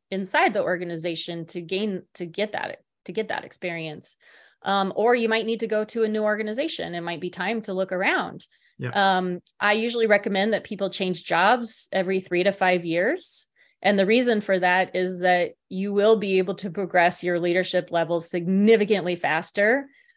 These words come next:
Speaker 1: Um, company loyalty, unfortunately, just doesn't pay off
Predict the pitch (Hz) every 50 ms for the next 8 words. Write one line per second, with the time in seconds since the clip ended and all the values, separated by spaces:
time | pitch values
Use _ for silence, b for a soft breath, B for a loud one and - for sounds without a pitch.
0 | B - - 190 175 175 170 165 170 170 160 - - - 214 202 202 226 220 214
1 | 214 190 175 170 170 180 190 208 208 - - 269 262 269 277 277 277 - 175 180
2 | 175 - 175 175 170 - 196 180 175 175 165 185 175 - - - 170 170 180 185
3 | 180 175 147 - _ _ _ _ _ _ _ _ _ - 180 208 190 185 180 175
4 | 202 277 320 - - -